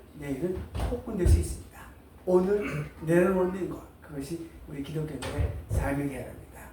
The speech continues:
우리 이 한 주간은 한번 예전에 내가 이랬어? 이건 놓으시고, 이 다음에 아니요, 그거 제쳐놓으시고 오늘 내게 주신 삶에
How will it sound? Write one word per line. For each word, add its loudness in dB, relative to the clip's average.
우리 -4
이 -2
한 -2
주간은 2
한번 -2
예전에 4
내가 4
이랬어? 0
이건 0
놓으시고, -2
이 -4
다음에 0
아니요, -2
그거 -8
제쳐놓으시고 -10
오늘 4
내게 -4
주신 -10
삶에 -6